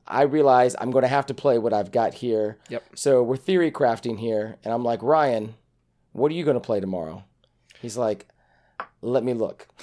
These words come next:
Speaker 1: <laughs>
Speaker 2: So I had been really torn. I've been having a lot of fun with the land speeder lately, and I've been having some pretty decent success with it. Uh, Sabine is cool, but I've not met a ton of success with her. I think she's really strong. She's just not my style, even though she seems to be, like, the new rebel hotness.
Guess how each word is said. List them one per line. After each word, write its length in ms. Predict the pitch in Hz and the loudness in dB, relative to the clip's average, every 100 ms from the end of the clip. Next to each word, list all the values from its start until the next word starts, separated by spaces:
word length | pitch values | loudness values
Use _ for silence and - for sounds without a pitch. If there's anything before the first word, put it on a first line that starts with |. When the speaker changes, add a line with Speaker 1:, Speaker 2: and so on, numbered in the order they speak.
| - | -8
Speaker 1:
<laughs> 680 | 180 190 156 147 135 - - | -8 -6 -8 -4 -4 -6 -12
Speaker 2:
So 420 | - - 147 135 139 | -12 -6 -2 -2 0
I 140 | - 139 | 0 2
had 160 | 139 | 0
been 160 | 127 117 | -2 -4
really 480 | - 98 98 90 92 | -6 -8 -8 -6 -8
torn. 500 | - 80 82 87 95 _ _ _ _ _ _ | -12 -14 -12 -14 -18 _ _ _ _ _ _
I've 200 | - 127 | -8 -6
been 80 | 131 | -4
having 260 | 120 113 110 | -6 -4 -4
a 80 | 95 | -4
lot 280 | 98 98 | -2 -4
of 80 | 95 | -4
fun 260 | - 95 90 | -8 -10 -10
with 100 | 90 | -12
the 80 | 73 | -12
land 280 | 62 - | -12 -16
speeder 300 | - - 76 | -20 -18 -16
lately, 300 | 76 82 - | -16 -16 -14
and 100 | 92 | -12
I've 140 | 92 131 | -8 -6
been 120 | 143 | -6
having 260 | 127 113 113 | -4 -4 -6
some 240 | 110 104 _ - | -10 -12 _ -20
pretty 460 | - - 180 170 | -12 -2 -2 -2
decent 340 | 143 139 123 110 | -10 -12 -12 -14
success 480 | 113 - 113 107 123 | -14 -8 -8 -8 -12
with 160 | 107 | -10
it. 180 | 110 104 _ _ - _ _ _ - | -10 -10 _ _ -20 _ _ _ -6
Uh, 140 | 101 | -6
Sabine 640 | 101 - - 113 120 151 156 | -4 -8 -8 -8 -6 -6 -6
is 200 | 139 - | -6 -8
cool, 440 | - 170 170 175 | -12 -8 -4 -4
but 160 | 175 151 | -4 -4
I've 260 | 127 127 120 | -2 -2 -4
not 300 | 123 117 - | -8 -8 -10
met 360 | - 113 117 _ | -8 -6 -6 _
a 60 | - | -18
ton 220 | - 113 | -14 -14
of 80 | 101 | -12
success 360 | 90 - 113 156 | -14 -8 -8 -8
with 140 | 143 | -10
her. 180 | 165 - | -8 -6
I 60 | 110 | -8
think 180 | 110 | -8
she's 180 | - 92 | -12 -14
really 160 | 92 85 | -14 -12
strong. 360 | - 113 107 | -10 -8 -8
She's 200 | 104 - 95 | -10 -16 -16
just 240 | 104 - | -14 -12
not 140 | 90 | -14
my 80 | 78 | -14
style, 480 | - - 104 110 113 | -12 -8 -6 -6 -8
even 220 | 139 107 | -8 -10
though 140 | 104 98 | -8 -8
she 160 | - | -10
seems 280 | 107 113 98 | -12 -12 -12
to 80 | - | -12
be, 100 | 104 | -12
like, 240 | 101 101 - | -12 -14 -10
the 100 | 104 | -8
new 160 | 104 | -6
rebel 220 | 101 82 | -6 -6
hotness. 520 | 98 113 123 113 - | -6 -8 -8 -12 -14